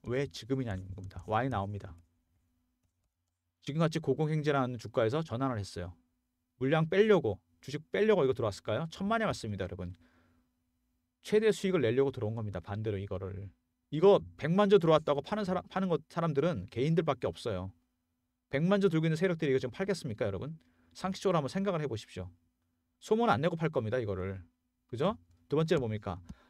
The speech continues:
파생 손실이 났습니다. 삼백억 정도. 하루아침에 난 거 아니죠, 이거? 세 번째, 적자 전환했어요. 이 차 전지 기업도 다 실적 안 좋습니다. 이것도 마찬가지고. 기존에 기-, 이미 알려진 재료들이에요, 이게. 이 악재는.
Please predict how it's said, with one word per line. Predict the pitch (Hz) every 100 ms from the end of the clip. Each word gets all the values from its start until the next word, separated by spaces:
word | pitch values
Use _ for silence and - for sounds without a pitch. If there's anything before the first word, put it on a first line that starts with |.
| _
파생 | - 208 214 220
손실이 | 214 196 175 156
났습니다. | 104 - 110 92
삼백억 | - 185 180 160
정도. | 117 104 92 - - _ _ _ _ _ _ _
하루아침에 | 190 208 - 170
난 | 135
거 | 147
아니죠, | 110 117
이거? | 107 95 120 170 - - _
세 | - 170
번째, | 160 151 165
적자 | 131 - 170
전환했어요. | 135 110 98 - - - _ _ _ _ _ _ _ _ _ _ _ _ _ _ -
이 | 160
차 | 208
전지 | 196 190
기업도 | 165 170
다 | 160
실적 | 135 196 190
안 | 101
좋습니다. | 113 151 131 104 95
이것도 | 147 160
마찬가지고. | 104 151 139 104 98 87 - _ - - -
기존에 | 165 208 190
기-, | 170 - 170
이미 | 151 160 151
알려진 | 101 151 185 180 165 - -
재료들이에요, | 123 135 120 110 120
이게. | 104 98 90 98 92 - _ _ _ -
이 | 127
악재는. | 85 - 104 98 98